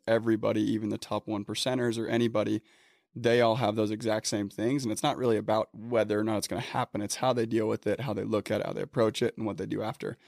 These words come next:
So that, that, that's my very first question, kind of piggybacking off what you just said, is at what point was, like, your,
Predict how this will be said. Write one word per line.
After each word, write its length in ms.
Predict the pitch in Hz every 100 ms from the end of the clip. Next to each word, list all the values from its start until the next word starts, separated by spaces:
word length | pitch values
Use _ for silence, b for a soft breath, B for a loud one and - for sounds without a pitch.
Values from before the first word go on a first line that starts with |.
| B B B
So 140 | - 120
that, 220 | 127 127
that, 220 | 135 113
that's 200 | 113 117
my 80 | 123
very 240 | 117 120
first 320 | 113 - 117 -
question, 340 | 113 110 107
kind 160 | 107 110
of 140 | 101 - - -
piggybacking 480 | 120 117 107 -
off 80 | 104
what 100 | 110
you 40 | 107
just 160 | 110
said, 220 | - 104
is 160 | 104 - b b b b b _ _ - -
at 160 | 120 -
what 240 | 139 -
point 260 | - 147 104
was, 160 | 113
like, 200 | 110 107
your, 500 | 113 117 120 117 113